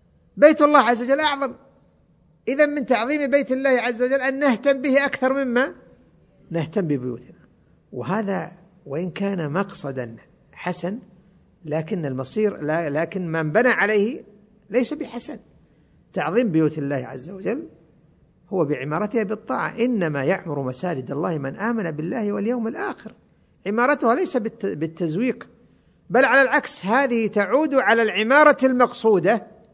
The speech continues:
بالنقص، لأن العمارة بالطاعة ومثل هذا النقش الذي ذكره ابن كثير، وهو يعني شيء، آه، غريب وعجب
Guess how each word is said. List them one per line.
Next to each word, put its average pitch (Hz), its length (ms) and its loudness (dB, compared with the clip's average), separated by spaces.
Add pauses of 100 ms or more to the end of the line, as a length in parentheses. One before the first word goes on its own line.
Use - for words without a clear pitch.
(100)
بالنقص، 233 680 -2 (540)
لأن 160 200 -4
العمارة 190 380 2
بالطاعة 170 500 0
ومثل 202 320 0
هذا 180 160 2
النقش 160 440 -6
الذي 143 260 -4
ذكره 160 340 -2
ابن 143 160 -4
كثير، 190 440 -6 (540)
وهو 143 320 0
يعني 135 480 -8
شيء، 190 460 -6
آه، 143 400 -8 (600)
غريب 175 380 2
وعجب 156 440 2